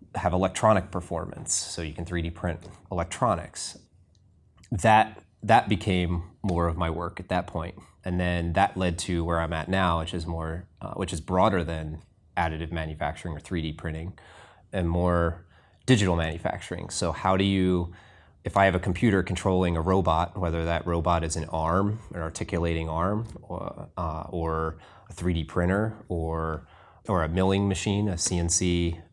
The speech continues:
uh, milling machine, all these are computer-driven, somebody inputs a file or gives the machine directions,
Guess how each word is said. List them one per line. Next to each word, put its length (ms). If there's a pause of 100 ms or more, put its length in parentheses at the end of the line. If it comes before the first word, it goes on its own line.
(120)
uh, 160
milling 320
machine, 400
all 160
these 200
are 200
computer-driven, 2000 (340)
somebody 440
inputs 440
a 40
file 380
or 140
gives 500
the 80
machine 400
directions, 720